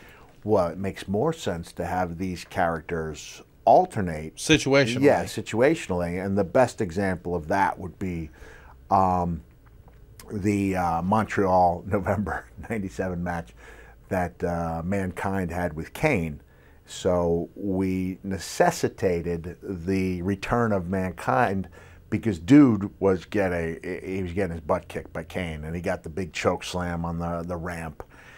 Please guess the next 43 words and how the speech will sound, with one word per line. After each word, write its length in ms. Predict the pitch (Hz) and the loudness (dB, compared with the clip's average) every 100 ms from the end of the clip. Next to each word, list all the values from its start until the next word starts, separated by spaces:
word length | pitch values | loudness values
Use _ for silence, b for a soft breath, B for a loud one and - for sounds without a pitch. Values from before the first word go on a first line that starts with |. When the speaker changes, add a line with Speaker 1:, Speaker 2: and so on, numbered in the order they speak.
| B - | B -6
Speaker 1:
And 200 | 95 98 | -2 4
that 280 | 113 113 110 | 6 6 4
was, 260 | 104 90 | 2 2
uh, 300 | 101 92 87 80 | 0 0 -2 -2
that 260 | - 123 143 | 2 4 6
was 220 | 202 185 | 4 4
a 60 | 123 | 0
pivotal, 500 | - - 117 104 101 | 2 4 4 4 4
that 160 | 143 | 4
was 80 | 147 | 4
a 60 | 101 | -4
great 400 | 87 104 143 147 | -2 4 4 4
moment 340 | 127 110 98 | 2 2 0
for 140 | - 95 | -4 -2
me 260 | 123 104 | 0 -2
because 640 | 85 87 - 98 95 92 - B B B B - | -4 -8 -6 -2 0 -2 -10 B B B B -18
somebody 540 | - - 147 151 135 | -2 2 4 4 2
from 200 | 113 107 | 2 0
the 80 | 95 | -2
crew 480 | - - 165 151 104 | -2 4 6 6 4
came 260 | - 101 | 0 0
over 220 | 98 98 95 | 2 2 2
to 80 | |
me 120 | 87 87 | 0 -2
at 100 | 85 | -2
our 100 | 92 | -2
next 240 | 87 - | -4 -6
T 160 | 95 87 | -8 -4
V 480 | 110 113 80 73 - - | 0 0 -2 -10 -14 -10
and 220 | 92 90 | -6 -2
went 140 | 95 | 0
over 160 | 98 92 | 0 0
to 60 | 87 | -4
the 80 | |
ramp. 420 | 85 104 110 85 82 | -2 -2 -2 -4 -8
He 80 | |
said, 300 | 80 - 78 | -12 -12 -10
"You 80 | 90 | -6
know 100 | 98 | -4
what 140 | 107 - | -4 -2
that 160 | 98 | 0
is?" 280 | 95 117 - | 2 0 -4
I, 140 | 87 | -10